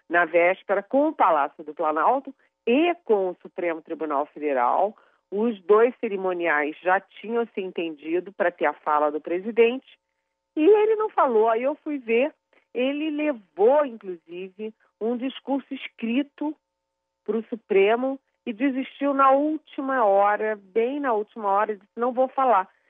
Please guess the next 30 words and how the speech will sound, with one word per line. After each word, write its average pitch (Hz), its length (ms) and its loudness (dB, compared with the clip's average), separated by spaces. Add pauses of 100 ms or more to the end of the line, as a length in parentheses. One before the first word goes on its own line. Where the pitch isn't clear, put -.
(300)
Oficialmente, 247 1400 -2
a 175 120 2
explicação 196 680 -6
dele 202 480 -2 (300)
é 190 120 2
de 190 180 -10
que - 180 -14
estavam 185 380 0
previstas 170 760 -6
as 165 140 -2
falas 156 420 0
também 190 500 -2 (280)
dos 196 180 -8
presidentes 202 640 0
dos 190 320 -8
outros 185 300 0
poderes. 165 560 0
Então, 175 340 -2 (320)
além 165 340 2
da 156 140 0
Carmen 180 380 -4
Lúcia, 220 480 -2
que 151 260 -4
era 147 340 2
anfitriã, 165 680 -4
presidente 160 400 -6
do - 260 -20
Supremo, 220 320 -2 (300)
falariam 214 760 2
também 190 580 -4